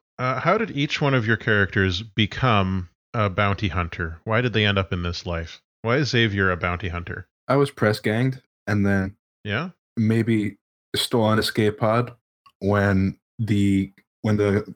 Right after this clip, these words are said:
Speaker 2: the, the, the vessel I'd, uh, signed on with went up against the Logistocracy and went pirate. And I just sort of maybe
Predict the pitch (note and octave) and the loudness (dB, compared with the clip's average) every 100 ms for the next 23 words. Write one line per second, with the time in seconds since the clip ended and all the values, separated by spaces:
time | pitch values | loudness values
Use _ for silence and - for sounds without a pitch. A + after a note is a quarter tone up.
0 | - G2+ G#2 G2 F#2+ F#2+ F#2 F#2 F2+ _ | -12 -2 2 2 2 2 2 2 -2 _
1 | _ - G#2 A2 G#2 G#2+ G#2 G#2 G2+ - | _ -4 0 0 0 0 2 2 0 -2
2 | F2+ - - G#2+ G2+ G2+ G2+ G2+ G2+ G2 | -6 -4 -2 0 2 2 2 2 2 -2
3 | - _ _ - G#2 G#2 G2+ G#2 G2+ G#2 | -12 _ _ -10 -2 0 0 0 0 0
4 | G2 - G2 G2 F#2+ - G2 F#2+ G2 - | 0 0 2 2 0 0 0 0 -2 -2
5 | F#2 _ _ F#2+ F#2 F#2+ - - G#2+ G2 | -4 _ _ 0 2 0 -2 -2 2 2
6 | F#2 - _ - F#2+ F#2 F#2+ G2+ G#2 G2 | 0 -4 _ -4 0 2 2 2 2 2
7 | G2 G2 G2 G2 F#2+ | 2 2 2 2 0